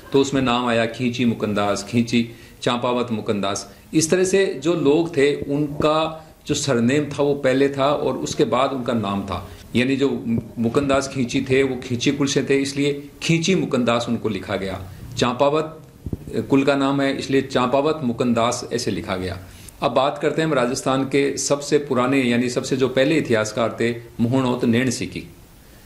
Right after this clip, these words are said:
जैसा कि नाम से ही जाहिर है, मोहनोत उनका, अ, कुल नाम था, मोहनोत उनके कुल का नाम है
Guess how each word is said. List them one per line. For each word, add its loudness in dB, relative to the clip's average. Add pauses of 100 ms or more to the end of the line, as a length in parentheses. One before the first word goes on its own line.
(180)
जैसा 4
कि 0
नाम 0
से 0
ही 0
जाहिर 0
है, -4 (180)
मोहनोत 2 (440)
उनका, 4
अ, 0 (460)
कुल 4
नाम 2
था, -4 (760)
मोहनोत 4
उनके -2
कुल 0
का 0
नाम 0
है -4